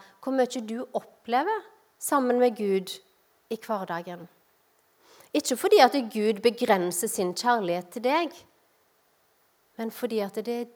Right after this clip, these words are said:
du som begrenser. For Gud,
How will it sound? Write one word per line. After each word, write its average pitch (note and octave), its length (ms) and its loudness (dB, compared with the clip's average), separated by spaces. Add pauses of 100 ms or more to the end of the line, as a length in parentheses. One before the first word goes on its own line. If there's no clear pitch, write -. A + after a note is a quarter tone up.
du B3 400 -10 (380)
som G3+ 260 -14
begrenser. D#3+ 640 -12 (3000)
For B3+ 160 -2
Gud, B3 180 0